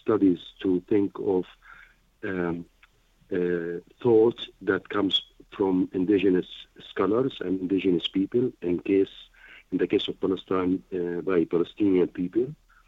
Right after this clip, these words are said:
and, uh, rather than continue to rely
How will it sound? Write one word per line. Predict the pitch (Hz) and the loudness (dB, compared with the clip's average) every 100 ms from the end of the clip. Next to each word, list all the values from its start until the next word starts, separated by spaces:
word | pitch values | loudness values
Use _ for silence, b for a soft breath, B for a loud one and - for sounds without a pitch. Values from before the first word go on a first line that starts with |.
| B B _ _ _ | B B _ _ _
and, | 110 98 98 90 85 | -2 2 2 0 0
uh, | 101 95 95 107 | 2 4 2 0
rather | 101 95 90 101 _ | 2 2 0 -2 _
than | 98 98 92 | -2 -2 0
continue | 87 80 101 92 87 | -4 -2 0 2 2
to | 95 | 2
rely | 92 95 95 87 | 2 2 2 0